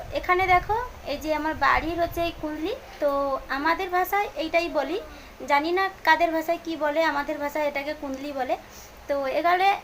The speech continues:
আমাদের যে ফসলের ক্ষেত আছে দেখেছো, তো সেটাতেই হয়েছে, বাবা তুলে এনেছে। তো আমার ফেভারিট রান্না হচ্ছে, রান্না নয়,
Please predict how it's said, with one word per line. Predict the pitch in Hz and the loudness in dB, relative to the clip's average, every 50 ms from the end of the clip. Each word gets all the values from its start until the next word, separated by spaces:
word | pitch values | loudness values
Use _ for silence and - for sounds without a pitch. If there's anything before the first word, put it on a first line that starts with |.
| - - - | -8 -8 -4
আমাদের | - 294 320 339 330 339 339 349 320 | 0 0 2 2 0 0 -2 -2 -2
যে | 349 370 359 - | -4 -4 -4 -4
ফসলের | 302 294 - 339 320 349 330 | -4 -2 0 0 0 0 -4
ক্ষেত | - - 339 339 330 | -4 -2 0 2 4
আছে | 339 339 339 370 | 2 2 0 0
দেখেছো, | 320 359 359 349 392 381 - 440 523 - - - - - - - - | -4 -4 -2 -2 -2 -2 -2 -4 -6 -6 -10 -20 -20 -20 -20 -6 -2
তো | - 320 320 | 0 0 0
সেটাতেই | - 320 311 311 330 330 330 339 349 359 | 0 -2 -2 0 0 0 0 0 -2 -2
হয়েছে, | 339 320 330 330 330 330 320 - 392 | 2 4 4 6 6 4 4 0 0
বাবা | 294 302 285 277 285 | 2 2 4 4 2
তুলে | 285 - 294 277 294 | 2 0 -4 -2 -2
এনেছে। | 294 277 269 262 254 233 - - - - - - - - - - - | -2 -2 -2 -6 -8 -8 -8 -8 -8 -8 -10 -18 -20 -20 -16 -8 -4
তো | 262 247 | -2 -2
আমার | 247 - 277 311 392 415 415 - | 0 0 2 2 2 2 2 0
ফেভারিট | 381 370 370 370 359 381 370 320 | 2 2 2 2 2 0 0 4
রান্না | 320 285 269 262 277 311 330 339 | 4 4 4 4 2 2 2 2
হচ্ছে, | 339 339 339 - - 349 349 349 339 - - - | 2 0 -2 -4 -4 -2 -2 -2 -4 -8 -12 -12
রান্না | 277 254 254 269 277 302 330 381 381 | -6 0 2 4 4 4 4 4 4
নয়, | 339 330 330 403 | 4 2 0 0